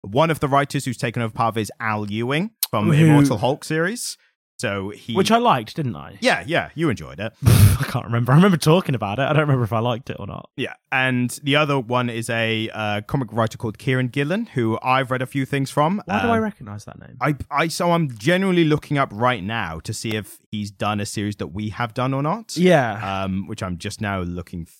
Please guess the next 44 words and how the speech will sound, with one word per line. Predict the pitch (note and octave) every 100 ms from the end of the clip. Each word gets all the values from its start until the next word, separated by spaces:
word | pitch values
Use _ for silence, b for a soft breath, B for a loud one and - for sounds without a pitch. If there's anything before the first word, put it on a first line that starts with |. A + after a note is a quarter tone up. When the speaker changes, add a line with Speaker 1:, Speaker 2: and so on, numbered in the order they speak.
| _
Speaker 1:
through. | C3+ D3 F3 F3+
Speaker 2:
I |
mean, | F3+ G3
it's | F#3+
hard | A3+ A3+
to |
remember | D#3 F3 C3
'cause | C3
we're, | F3+
like, | G#3+ E3+
what, | D3+
nearly | C#3 C3
forty | - C3 B2+
episodes | B2 A#2 B2 A2
in | A2+
now | C3+ D#3+
or | F3
something? | G3 A3+ C4+ - _ _ _ _ -
Speaker 1:
Uh, | C3+ C3+
yep, | B2+ G3+
almost | C3+ C3+ C3+ -
forty | C#3 C3 C3+
episodes | B2+ - C3 C#3 G#2+
of, | F#2
uh, | G#2 G#2 -
of | G2 E2+
this | G#2+ -
podcast. | B2 A#2+ B2 C#3 G3+ - - _ _
Speaker 2:
It's | -
wild, | - C3+ C#3 A2+ F#2 -
man. | F#2+ A#2 C#3+ - _ _ _ _ _ _ _
Speaker 1:
But | - A2+ - _
Kieran | - G#3+ E3+
Gillen, | D3+ C3+ A#2
he's, | G#2+ - _
he's | C3+
done | E3+ E3+
some | C#3+
good | C3+
stuff. | - B2+
Uh, | C3 A#2+
one | A#2 B2
of |
his | A#2 A2